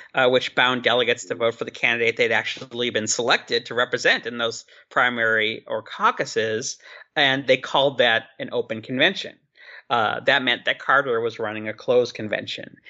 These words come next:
They could, you know, kind of, uh, frame Jimmy Carter as his political boss, using the power of the White House to threaten and intimidate people into,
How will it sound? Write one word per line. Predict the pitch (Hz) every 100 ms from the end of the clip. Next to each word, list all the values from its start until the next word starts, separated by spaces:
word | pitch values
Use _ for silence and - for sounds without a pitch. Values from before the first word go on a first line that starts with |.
| -
They | 131
could, | 123 113 127
you |
know, | 113
kind | - 117
of, | 110 -
uh, | 139 113 101 98 87 - -
frame | - - 127 131 131 120
Jimmy | 113 123 120
Carter | 113 120 123 117
as | 107 117
his | 113
political | - - 127 127 120
boss, | 110 120 120 107 - - - - -
using | 135 123 127
the | 117
power | 113 - 151 139 139 127
of | 113
the |
White | 117 113 127
House | 127 107 98
to | -
threaten | - 135 135 143
and | 120 117
intimidate | 110 110 151 139 120 113
people | 127 117 104 104
into, | 107 113 104